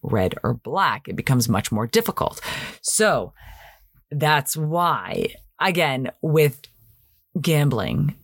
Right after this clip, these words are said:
the house always wins. But they're basically just ensuring that the house will continue to win.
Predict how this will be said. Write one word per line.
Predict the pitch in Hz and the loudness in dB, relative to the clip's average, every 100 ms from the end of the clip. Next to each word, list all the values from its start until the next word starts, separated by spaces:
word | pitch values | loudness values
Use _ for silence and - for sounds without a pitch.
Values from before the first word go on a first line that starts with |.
| _ _ - | _ _ -4
the | |
house | - - - - - - | -2 0 -2 -2 -4 0
always | 139 - - - | 0 0 -4 0
wins. | 131 180 185 - - - _ _ - | 2 2 2 -2 -12 -20 _ _ 0
But | 160 - _ | 0 0 _
they're | - 196 | -2 0
basically | 202 196 - 185 175 | 2 0 0 0 0
just | 147 156 139 - - - | 4 4 4 2 -4 -2
ensuring | 165 190 - 190 156 143 | 2 4 2 2 4 4
that | 139 139 | 2 0
the | |
house | 131 127 117 - | 0 0 0 0
will | 107 | 0
continue | - - 139 - 143 135 110 | -2 0 0 2 0 2 0
to | - | -2
win. | - 62 50 | -2 0 -2